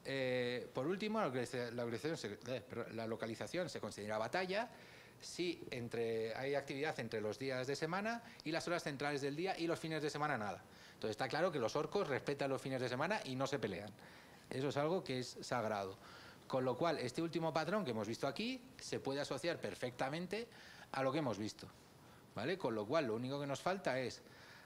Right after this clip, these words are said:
hacer, eh, asociar cada uno de los unos y los ceros y los doses a un tipo de datos.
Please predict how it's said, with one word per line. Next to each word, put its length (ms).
hacer, 460
eh, 300
asociar 460
cada 220
uno 160
de 80
los 180
unos 380
y 80
los 200
ceros 380
y 60
los 160
doses 440
a 240
un 160
tipo 260
de 80
datos. 440